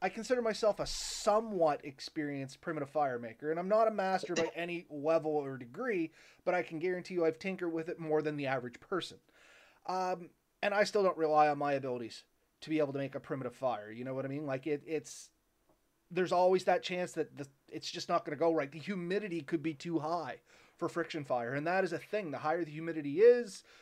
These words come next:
Speaker 1: the more precise you have to be. Your ember's gonna be harder to get going and stay going. Please, folks, always take a lighter or matches or s-, a guaranteed fire method. It's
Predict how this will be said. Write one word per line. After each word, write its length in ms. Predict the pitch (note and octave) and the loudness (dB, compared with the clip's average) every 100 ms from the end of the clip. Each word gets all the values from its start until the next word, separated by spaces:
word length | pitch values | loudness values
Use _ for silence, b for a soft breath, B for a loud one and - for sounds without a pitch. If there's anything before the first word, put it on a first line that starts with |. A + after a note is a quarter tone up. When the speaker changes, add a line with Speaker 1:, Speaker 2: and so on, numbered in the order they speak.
| b b | b b
Speaker 1:
the 60 | |
more 220 | D3+ D#3+ D#3+ | -2 0 0
precise 480 | C#3+ C#3 E3+ D#3 | -4 -2 0 0
you 60 | C#3 | -2
have 240 | C3+ B2 | -4 -4
to 80 | - | -6
be. 360 | C#3 A3+ A3 G#3+ | -8 -6 -6 -6
Your 200 | E3+ D#3 | -4 -2
ember's 360 | G3+ G#3+ F#3+ F3+ | -2 0 0 0
gonna 180 | F3+ D#3+ | -4 -4
be 100 | C#3 | -6
harder 380 | - D#3 D3 | -2 0 0
to 80 | B2+ | -4
get 260 | A#2 B2 - | -8 -12 -4
going 360 | G#3 G#3 G#3 D3 | 2 2 2 -2
and 100 | B2+ | -8
stay 340 | - A3+ A3 | 0 4 4
going. 400 | G3+ G#3 G3+ G3 - b b b b _ _ _ _ _ | 4 2 2 -4 -12 b b b b _ _ _ _ _
Please, 240 | A3+ A3+ - | -2 -2 4
folks, 460 | G3+ F#3+ - - _ | 4 4 -6 -20 _
always 320 | - G#3 G#3 - | 4 6 6 2
take 160 | D#3+ | -2
a 40 | C3+ | -2
lighter 520 | A#2+ B2 C3 C#3 C#3 _ _ _ - | -2 -2 -2 -4 -6 _ _ _ -2
or 160 | D3+ | 0
matches 640 | C#3 C#3+ D3 D3 C#3+ D3+ C3+ | 0 0 2 2 -2 -6 -6
or 80 | |
s-, 140 | C#3 - E3 | -8 -8 -6
a 80 | |
guaranteed 840 | D#3 D#3 E3 E3 E3 - C#3+ C#3 C3+ | -4 0 0 0 -2 -6 -4 -4 -6
fire 420 | - C3+ C3 B2 | -6 -4 -4 -4
method. 420 | B2+ B2 A#2+ G2+ - B B | -6 -8 -10 -16 -18 B B
It's 160 | F#3 | -8